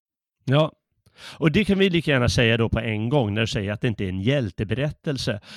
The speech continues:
Eh, det är inte el-, heller en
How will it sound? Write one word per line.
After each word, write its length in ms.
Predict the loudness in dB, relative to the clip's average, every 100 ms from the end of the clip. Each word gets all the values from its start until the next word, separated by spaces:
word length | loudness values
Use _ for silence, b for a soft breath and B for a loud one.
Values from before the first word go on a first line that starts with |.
| -12
Eh, 220 | -2 0 2
det 180 | 2
är 160 | 2 2
inte 400 | 2 0 0 -2
el-, 380 | -2 -2 -2 -4
heller 800 | -2 0 0 0 -2 -2 -6 -10 B B
en 580 | -4 -4 -2 -4 -4 -6